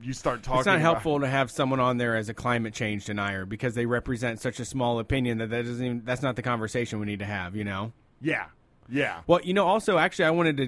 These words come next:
Speaker 2: piggyback this because after Wrath of Angelo called last week, I was thinking about it more and more, and, you know, in reality, the Republicans and Democrats make the most sense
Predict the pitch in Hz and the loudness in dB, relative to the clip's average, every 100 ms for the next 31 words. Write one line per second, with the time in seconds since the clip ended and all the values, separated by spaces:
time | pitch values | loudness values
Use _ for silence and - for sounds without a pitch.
0 | 117 - 156 143 131 123 131 120 139 135 | 0 2 2 2 2 0 -4 -4 -4 0
1 | 135 139 170 - 160 135 139 147 123 123 | 0 2 0 0 0 2 0 0 0 0
2 | 131 123 117 110 127 127 117 113 - 123 | 0 -2 -4 0 2 2 2 0 -2 -4
3 | 110 123 120 139 156 160 113 117 113 113 | -2 -2 -2 -2 0 0 0 0 -2 -2
4 | 120 123 117 117 147 135 117 123 120 113 | 0 0 0 0 2 2 0 0 0 -2
5 | 104 - - - - 170 165 151 165 180 | -6 -14 -20 -16 -2 4 4 6 4 4
6 | 165 143 208 226 151 143 131 135 147 147 | 4 4 4 4 4 2 2 2 2 2
7 | 170 208 233 214 196 175 151 123 127 165 | 2 2 -2 -2 -2 -2 -2 0 2 2
8 | 143 - 127 117 110 - - 120 139 170 | 0 0 0 0 -4 -8 -6 0 2 0
9 | - 135 131 139 - - 127 104 - - | 0 2 2 2 0 -2 -2 -4 -10 -12
10 | - | -14